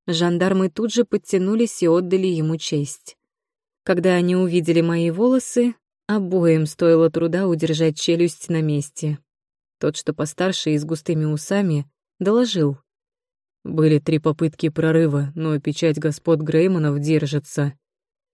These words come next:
Ару снял перчатки и приказал: «Хорошо, заприте дверь, как только мы войдём». «Мы?» переспросил жандарм и бросил испуганный взгляд на меня. «Но она...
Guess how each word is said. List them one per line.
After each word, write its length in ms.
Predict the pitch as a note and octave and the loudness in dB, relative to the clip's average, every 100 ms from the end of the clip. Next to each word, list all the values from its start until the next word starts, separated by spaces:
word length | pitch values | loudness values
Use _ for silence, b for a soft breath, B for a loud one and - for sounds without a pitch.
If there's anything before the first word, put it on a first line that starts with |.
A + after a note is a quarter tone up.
| _ _ _ _ | _ _ _ _
Ару 220 | - G3+ E3+ | -2 0 0
снял 280 | - D#3+ | -2 -2
перчатки 560 | D3+ E3+ - B3 B3+ - | 0 -2 -2 -4 -2 -4
и 80 | G3+ | -4
приказал: 600 | - - E3+ D#3 D3 C#3 _ _ _ _ _ _ _ | -4 -4 -2 0 -2 -4 _ _ _ _ _ _ _
«Хорошо, 340 | D#3 D3 - | -4 -4 -4
заприте 460 | D3+ D3+ C3+ D#3 E3 | -2 -2 0 -2 -2
дверь, 260 | D#3 D#3 D3 | 0 -2 0
как 180 | D#3 | -8
только 280 | - D#3 D#3 | -2 -2 0
мы 140 | D3+ D3+ | 0 2
войдём». 440 | D3+ D3 C#3+ C#3 _ _ _ _ _ _ - | 2 0 -2 -4 _ _ _ _ _ _ -6
«Мы?» 500 | D3 D3 D3 E3+ G3 _ _ _ _ _ _ | -2 2 2 2 0 _ _ _ _ _ _
переспросил 580 | F3+ E3 - F3 - F3 | 0 0 0 -2 0 -2
жандарм 580 | E3 D#3 D3+ D#3 G3+ F#3 | 0 0 0 0 0 0
и 40 | |
бросил 380 | D#3 D#3+ - D#3+ | 2 0 2 -2
испуганный 460 | D#3+ - E3 E3 E3 | -2 -4 0 0 0
взгляд 380 | D#3 D#3+ D#3 | -2 -2 0
на 60 | E3 | 0
меня. 480 | E3+ F3 D3+ C#3+ C#3 _ _ _ _ - | 0 0 0 -2 -4 _ _ _ _ -18
«Но 460 | - D#3 D3+ D3+ | -8 -2 0 0
она... 500 | D3 D#3+ D#3 D#3 D3+ | 0 0 2 2 0